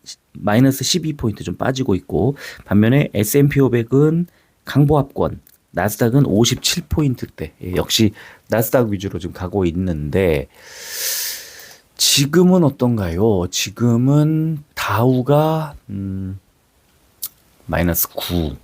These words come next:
아, 아, 어? 다우는 플러스 전환했네요. 플러스 삼십.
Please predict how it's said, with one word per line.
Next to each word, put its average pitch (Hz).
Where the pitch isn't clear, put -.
아, 90
아, 82
어? 165
다우는 151
플러스 220
전환했네요. 98
플러스 147
삼십. 202